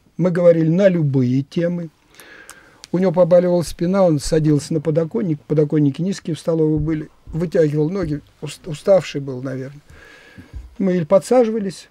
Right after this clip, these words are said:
подоконники здоровые, окна громадные, или просто стояли, разговаривали. Потому что многие из нас не обладали таким богатырским ростом, как у Бориса Николаевича. Говорили на любую тему из изъятия. И, конечно же, это вызывало симпатию.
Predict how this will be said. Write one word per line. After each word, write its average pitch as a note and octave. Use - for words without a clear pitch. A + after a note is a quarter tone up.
подоконники D3+
здоровые, D#3+
окна C#3
громадные, D#3
или C#4+
просто D3+
стояли, F3+
разговаривали. C3
Потому C#3+
что C3
многие D3
из C#3
нас C#3
не C#3+
обладали D#3+
таким C3
богатырским C3+
ростом, C3
как A#2+
у A3
Бориса C3
Николаевича. D3+
Говорили F3
на F3+
любую F3
тему F3
из D3
изъятия. C#3
И, -
конечно D#3+
же, D3
это D3+
вызывало D3
симпатию. C#3+